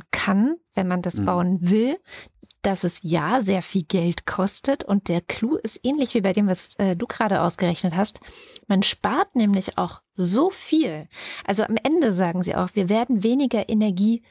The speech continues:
Speaker 1: brauchen, weil allein dadurch, dass wir fossile Energien nutzen, die Nutzbarmachung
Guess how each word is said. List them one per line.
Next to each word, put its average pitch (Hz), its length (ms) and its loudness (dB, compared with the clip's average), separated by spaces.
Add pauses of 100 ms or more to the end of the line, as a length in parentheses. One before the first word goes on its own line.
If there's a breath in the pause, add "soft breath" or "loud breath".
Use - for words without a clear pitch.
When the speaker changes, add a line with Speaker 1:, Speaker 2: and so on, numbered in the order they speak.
(640 soft breath)
Speaker 1:
brauchen, 233 480 0 (840 loud breath)
weil 185 360 -2
allein 214 360 2
dadurch, 240 260 0
dass 208 200 -2
wir 202 80 2
fossile 247 440 -2
Energien 208 480 0
nutzen, 214 460 -2
die 202 140 0
Nutzbarmachung 185 1300 0